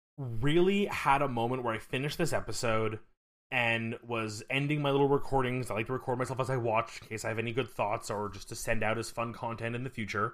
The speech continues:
And it kind of hit me that I couldn't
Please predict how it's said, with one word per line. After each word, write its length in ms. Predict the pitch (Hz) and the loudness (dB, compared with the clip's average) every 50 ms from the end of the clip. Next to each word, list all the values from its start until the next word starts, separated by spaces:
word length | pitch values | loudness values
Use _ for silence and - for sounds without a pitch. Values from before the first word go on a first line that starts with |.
| - - | -6 -6
And 560 | 151 170 185 185 202 214 214 208 208 202 170 - - _ | -2 0 2 4 4 4 4 4 2 0 0 -4 -6 _
it 220 | - 190 196 - - | 0 0 0 0 -2
kind 360 | - - - 190 208 226 226 | -2 0 0 0 0 2 0
of 100 | 254 214 | 0 6
hit 240 | - - 185 190 - | 10 12 12 12 10
me 140 | 185 190 190 | 8 4 4
that 120 | 156 156 139 | 4 2 0
I 80 | 135 | 0
couldn't 380 | 123 - - 156 165 165 170 | -2 6 8 10 10 10 8